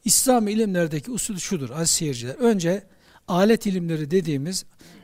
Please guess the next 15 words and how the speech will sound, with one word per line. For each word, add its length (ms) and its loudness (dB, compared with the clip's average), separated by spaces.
Arapça, 520 2
sarf, 420 -2
naif 340 -2
dediğimiz 520 -2
o 120 2
temel 380 2
altyapıyı, 760 0
belagattır, 540 2
şudur 360 -8
budur, 240 -4
bunları 380 4
oluşturan 560 0
temel 400 -2
altyapıyı 580 -2
sağlayan 580 2